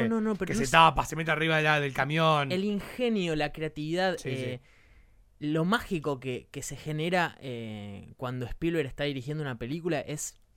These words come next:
Speaker 1: yo nunca vi algo así, b-, no como la película, sino como el tipo, cómo sa-, sa-, sabe manejar momentos, cómo sabe dónde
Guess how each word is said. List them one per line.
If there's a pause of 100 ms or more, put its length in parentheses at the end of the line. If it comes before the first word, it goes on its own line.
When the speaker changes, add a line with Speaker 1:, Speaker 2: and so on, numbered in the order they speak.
(160)
Speaker 1:
yo (220)
nunca
vi
algo
así,
b-, (220)
no
como
la
película,
sino
como
el
tipo,
cómo
sa-,
sa-,
sabe
manejar
momentos,
cómo
sabe
dónde